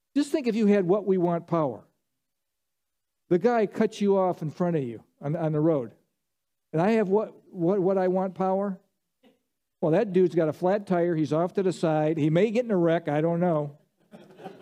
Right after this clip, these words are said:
He may choke on his potato chip. I cannot have that kind of power. I'm too depraved to have that.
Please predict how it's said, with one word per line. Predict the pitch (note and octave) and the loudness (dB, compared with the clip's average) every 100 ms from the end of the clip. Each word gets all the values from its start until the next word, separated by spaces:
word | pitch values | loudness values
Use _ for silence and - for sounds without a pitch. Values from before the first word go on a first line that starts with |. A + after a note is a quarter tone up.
| - - - - - - - - | -20 -20 -20 -20 -20 -20 -20 -6
He | D3 | 0
may | E3 G3+ | 2 2
choke | G3 G#3 G#3+ G#3+ | 2 2 2 2
on | G3 | 0
his | F#3 | 0
potato | - F3+ G3 G3 | -2 2 2 2
chip. | D#3+ D#3 D3+ _ _ _ _ _ _ _ _ _ - | 0 -2 -2 _ _ _ _ _ _ _ _ _ -2
I | G#3+ | 0
cannot | - B3 A#3 A3 | 2 2 2 2
have | E3 F#3 G#3 F#3 D#3 C#3+ | 2 4 4 4 0 0
that | D#3+ | -2
kind | E3 E3 | 0 -2
of | D#3 | -2
power. | D3+ C#3+ B2 B2 | -2 -2 -4 -6
I'm | D3 | -6
too | - A3+ | 0 0
depraved | G#3+ - F#3 E3+ B2+ | 0 0 0 0 -2
to | |
have | C3 C#3+ B2+ | -4 -4 -4
that. | A2+ - | -10 -12